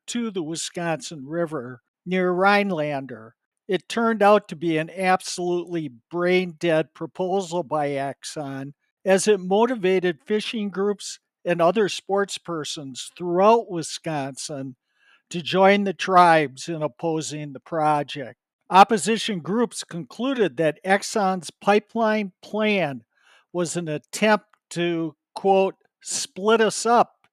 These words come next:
end quote, by assuring Wolf River sport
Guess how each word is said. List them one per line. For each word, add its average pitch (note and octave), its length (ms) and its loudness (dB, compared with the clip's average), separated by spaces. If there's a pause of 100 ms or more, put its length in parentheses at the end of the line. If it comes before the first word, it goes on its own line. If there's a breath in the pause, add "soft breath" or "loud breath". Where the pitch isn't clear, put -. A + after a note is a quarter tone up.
end D#3 360 -6
quote, E3 480 -2 (260)
by F3 140 4
assuring F3+ 920 2
Wolf F#3 480 4
River F3 420 2
sport D#3+ 600 -4